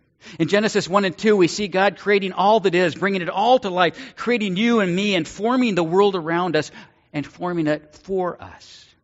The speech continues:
We are each uniquely created. Psalm one thirty-nine says, "He knew us before we were born." And Genesis also tells us that initially God the Creator walked with humanity in perfect relationship. I remember as a little boy learning, "He walks with me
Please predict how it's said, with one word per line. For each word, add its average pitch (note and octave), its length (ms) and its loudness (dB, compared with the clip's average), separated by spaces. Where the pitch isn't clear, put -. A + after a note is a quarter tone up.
We F3+ 120 4
are F3+ 100 0
each G#3+ 300 0
uniquely F3+ 500 -2
created. D#3 560 -4
Psalm F#3 280 0
one F#3 120 0
thirty-nine F3 440 -2
says, F3 180 -4
"He F3+ 100 -2
knew G3+ 220 4
us F#3+ 100 0
before G3 340 -2
we F#3+ 120 4
were F#3 120 2
born." E3+ 380 0
And E3+ 120 0
Genesis G#3+ 440 0
also A3+ 260 4
tells G3+ 300 2
us G3 180 0
that F3 140 2
initially G#3+ 540 4
God G3+ 300 2
the A#3+ 80 -2
Creator G3+ 340 0
walked F3+ 580 0
with F3+ 320 4
humanity D#3+ 720 -2
in B2+ 180 -8
perfect E3 480 -10
relationship. A2 720 -12
I B2+ 80 -8
remember C#3 240 0
as C3 60 -8
a C#3+ 60 -8
little F3 300 0
boy D3 240 0
learning, C#3 300 -2
"He A2 180 -8
walks E3 380 -4
with C3+ 200 -8
me B2+ 220 -4